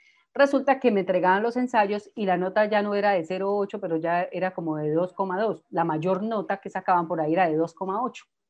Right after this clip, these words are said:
O sea, la nota todavía estaba perdida. Y ellos me proponían el negocio a mí. "Profe, ¿y si lo volvemos a hacer?". Pero eso era lo que yo tenía en mente, en que lo volvieran a hacer, o sea, que quedara casi perfecto el ensayo.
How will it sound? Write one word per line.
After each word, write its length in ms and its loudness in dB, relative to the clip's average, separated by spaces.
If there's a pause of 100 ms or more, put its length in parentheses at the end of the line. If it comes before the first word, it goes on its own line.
(100)
O 80 -8
sea, 160 -2
la 140 0
nota 240 0
todavía 460 0
estaba 280 0
perdida. 460 -4 (880)
Y 120 4
ellos 360 0 (420)
me 400 2
proponían 680 2
el 100 2
negocio 400 0
a 40 -2
mí. 180 -4 (600)
"Profe, 320 -2
¿y 60 -4
si 100 -6
lo 100 0
volvemos 540 -4
a 60 -4
hacer?". 400 -8 (460)
Pero 160 6
eso 140 2
era 80 6
lo 100 2
que 100 2
yo 60 4
tenía 240 2
en 80 0
mente, 420 4
en 120 2
que 120 4
lo 100 8
volvieran 480 4
a 20 -4
hacer, 280 -2
o 40 -6
sea, 200 -6
que 160 -6
quedara 300 -2
casi 260 -6
perfecto 420 -4
el 80 0
ensayo. 400 -2